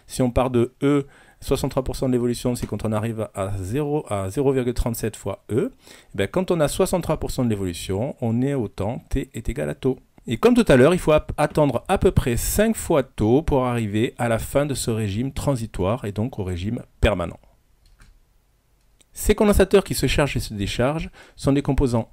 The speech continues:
essentiels dans les montages électroniques. On peut les utiliser en tant que réservoir d'énergie, d'énergie électrique en faisant des montages qui vont transformer par exemple une tension qui varie en une tension qui varie beaucoup moins, on appelle ça des filtres. On peut les utiliser avec d'autres réservoirs électriques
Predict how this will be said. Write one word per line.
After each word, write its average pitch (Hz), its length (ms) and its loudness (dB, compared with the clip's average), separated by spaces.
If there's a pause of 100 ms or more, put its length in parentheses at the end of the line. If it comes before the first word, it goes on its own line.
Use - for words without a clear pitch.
essentiels 165 880 0
dans 131 240 0
les 143 140 -2
montages 117 400 0
électroniques. - 640 -6
On 120 80 -4
peut 196 120 4
les 180 180 2
utiliser 156 400 0
en 135 80 6
tant 139 220 2
que 113 120 -4
réservoir 160 600 2
d'énergie, 156 260 -2
d'énergie 135 440 0
électrique 135 460 0
en 117 60 -4
faisant 123 240 -4
des 120 100 0
montages 117 640 2
qui - 120 -10
vont 107 120 -2
transformer 113 440 -2
par 107 140 0
exemple 104 320 -4 (480)
une 175 180 2
tension 160 340 2
qui 156 120 -2
varie 135 300 2
en 131 80 2
une 117 80 0
tension 113 300 -2
qui 104 120 -4
varie 95 220 -4
beaucoup 101 240 -4
moins, 165 220 0
on 151 60 -2
appelle 90 220 -6
ça 92 140 -2
des 101 140 -4
filtres. 160 640 -4 (520)
On 202 180 4
peut 208 240 2
les 190 160 0
utiliser 156 500 0
avec 123 340 0
d'autres 160 440 4
réservoirs 131 460 -2
électriques 127 580 0